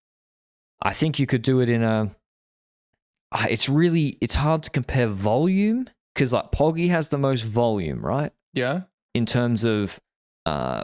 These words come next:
Speaker 1: World Tour wins this year, Poggy has three, f-, uh, four, five, six, seven, ten World Tour wins, including
Speaker 2: Mm-hmm.
Speaker 1: two monuments, including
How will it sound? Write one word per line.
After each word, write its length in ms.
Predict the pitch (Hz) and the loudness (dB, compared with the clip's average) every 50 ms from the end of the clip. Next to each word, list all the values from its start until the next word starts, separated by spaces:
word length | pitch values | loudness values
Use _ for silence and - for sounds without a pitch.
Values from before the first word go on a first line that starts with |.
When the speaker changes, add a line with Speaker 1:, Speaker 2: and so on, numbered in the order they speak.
| - | -4
Speaker 1:
World 360 | - 113 120 131 147 156 151 151 | -2 0 2 2 2 0 0 0
Tour 280 | - 156 151 135 123 | 0 0 2 2 2
wins 460 | 110 120 113 113 117 117 113 110 - - - | 2 2 2 2 2 2 0 0 -4 -6 -4
this 440 | 104 101 120 135 135 - - - | -2 0 0 0 0 -2 -2 0
year, 240 | 113 107 107 107 95 | 0 2 2 0 0
Poggy 400 | - - - 113 110 107 104 101 | 0 -2 -2 -2 0 0 0 0
has 480 | 101 101 98 98 98 95 - - - _ _ _ _ _ - - | 0 0 0 -2 -2 -2 -4 -6 -8 _ _ _ _ _ -20 -14
three, 320 | - - 147 147 147 143 135 | -6 -2 0 0 2 0 0
f-, 260 | 127 - - - _ - - | -2 -4 -12 -20 _ -12 -10
uh, 60 | - - - - _ _ | -10 -10 -12 -16 _ _
four, 320 | - 165 170 175 170 160 147 | -2 0 2 2 2 0 -2
five, 520 | - - - 123 117 113 117 117 107 - - _ _ _ - | -4 -2 -2 0 2 2 0 -2 -4 -6 -14 _ _ _ -10
six, 300 | - - - 147 - - | -6 -2 -2 -2 -2 -2
seven, 460 | - - 120 110 101 107 104 101 98 - _ _ _ _ _ _ _ _ _ _ - | 0 0 0 0 0 0 0 -2 -2 -6 _ _ _ _ _ _ _ _ _ _ -6
ten 340 | - - - 127 123 123 117 | -4 -2 0 0 0 0 2
World 300 | 110 110 104 101 98 - | 2 2 2 0 0 -2
Tour 200 | - - 98 95 | -2 -2 0 0
wins, 300 | 95 98 95 98 95 - | 0 0 0 0 0 -2
including 460 | 98 92 - - 101 101 98 98 98 | -4 -4 -4 -2 -2 0 0 0 0
Speaker 2:
Mm-hmm. 80 | 143 127 139 160 - | 0 0 0 0 2
Speaker 1:
two 160 | 165 175 175 | 2 2 2
monuments, 720 | 143 123 110 104 107 104 101 104 104 104 104 - - - | 2 2 2 2 2 2 2 2 0 0 -2 -2 -4 -6
including 760 | - - 107 101 92 - - 110 107 104 101 98 95 92 92 | -4 -2 -2 -2 -2 -2 -2 0 0 2 2 0 0 -2 -2